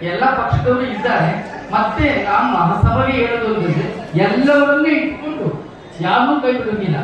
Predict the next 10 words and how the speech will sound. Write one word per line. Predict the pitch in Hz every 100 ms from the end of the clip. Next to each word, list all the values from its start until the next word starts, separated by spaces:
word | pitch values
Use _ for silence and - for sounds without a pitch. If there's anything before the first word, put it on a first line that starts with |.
| - - - 214
ಒಂದು | 254 233
ದೊಡ್ಡ | 240 247 285
ಸಮಾಜ | 277 226 220 208 196
ಮಾಡಿ | 190 196 - - - -
ದೊಡ್ಡ | 233 240
ಸಮಾಜದ | 240 220 214 285 277 214 202
ಜೊತೆಗೆ | 202 175
ಸ್ವಾಮೀಜಿ | 160 170 190 202 233
ಇರ್ತಾರೆ | 233 247 247 294 - - -
ಅಂತ. | 180